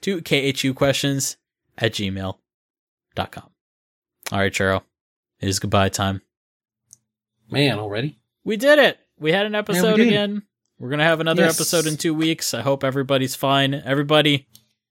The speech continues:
Speaker 1: I think we
Speaker 2: Everybody stay safe.
Speaker 1: stay
Speaker 2: Stay
Speaker 1: safe. Stay home if you can.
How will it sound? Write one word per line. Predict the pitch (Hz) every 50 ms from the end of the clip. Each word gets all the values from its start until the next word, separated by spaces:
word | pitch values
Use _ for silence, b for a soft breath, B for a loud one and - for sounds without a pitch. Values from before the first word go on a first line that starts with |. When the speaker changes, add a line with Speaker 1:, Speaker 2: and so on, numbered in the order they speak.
| _ _ _ _ _ _ _ _ _ -
Speaker 1:
I |
think | - 143 135
we | 175
Speaker 2:
Everybody | 170 151 170 170
stay | 160 - 208 202
safe. | - - - 160 135 131 139 139 - -
Speaker 1:
stay | - - - 170 180 202 220
Speaker 2:
Stay | - 185 170
Speaker 1:
safe. | 180 180 185 185 190 196 - - - - - _ _
Stay | - - - - - 156 156 156 147
home | - - 170 180 190 185 190
if | 190 180 -
you | 185 175
can. | 175 - 180 170 170 170 170 170 170 170 175 170